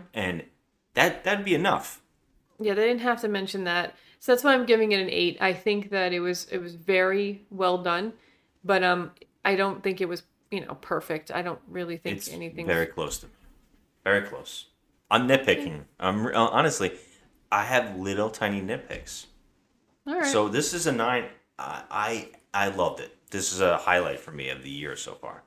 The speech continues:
Speaker 2: Okay. Yeah, I mean, it was definitely a highlight. I thought it was great. So I think an eight is pretty good.
Speaker 1: Yeah. And, and you know what? And, and if I can get serious and just say, if you're ever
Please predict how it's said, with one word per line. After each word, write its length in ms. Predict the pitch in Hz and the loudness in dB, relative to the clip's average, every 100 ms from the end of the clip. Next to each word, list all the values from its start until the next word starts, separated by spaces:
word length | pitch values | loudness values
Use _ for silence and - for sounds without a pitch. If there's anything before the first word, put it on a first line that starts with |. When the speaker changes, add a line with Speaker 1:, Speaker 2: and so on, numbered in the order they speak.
| _ _ | _ _
Speaker 2:
Okay. 340 | 247 277 285 269 | -8 -6 -8 -6
Yeah, 200 | 277 294 | -4 0
I 80 | 240 | 0
mean, 160 | 254 247 | 0 0
it 100 | 240 | 2
was 140 | 247 240 | 2 2
definitely 320 | 226 214 185 | -2 -2 -6
a 60 | |
highlight. 340 | 185 180 175 175 | -4 -4 -4 -6
I 60 | |
thought 120 | 180 175 | -8 -8
it 80 | |
was 100 | 175 | -10
great. 380 | 165 180 - 196 - _ _ _ - | -8 -8 -8 -12 -20 _ _ _ -16
So 400 | - 190 185 196 247 | -6 -4 -4 -10 -10
I 80 | 202 | -6
think 240 | 226 214 | -4 -4
an 120 | 208 | -2
eight 200 | 196 202 | -2 -2
is 100 | 190 | -4
pretty 220 | - 180 | -6 -8
good. 260 | 165 170 170 - - | -4 -6 -8 -16 -16
Speaker 1:
Yeah. 200 | 92 92 _ _ _ _ _ _ - | -14 -14 _ _ _ _ _ _ -2
And, 180 | 127 127 | -2 0
and 80 | |
you 60 | 147 | 2
know 100 | 147 | 4
what? 180 | 143 - | 4 2
And, 140 | 107 110 | 0 -2
and 240 | 107 107 | 0 -2
if 140 | 101 | 0
I 140 | 104 98 | 0 0
can 320 | - 98 98 | -4 -4 -4
get 180 | 92 90 | -6 -6
serious 360 | - 95 87 87 | -4 -4 -4 -6
and 80 | |
just 220 | 98 90 - | -8 -6 -2
say, 320 | 90 85 82 _ _ _ _ _ _ _ _ _ _ | -2 -2 -8 _ _ _ _ _ _ _ _ _ _
if 520 | - 60 58 - _ - | -12 -10 -10 -14 _ -8
you're 240 | 175 104 | -2 0
ever 500 | 85 82 80 76 | 2 0 -2 -4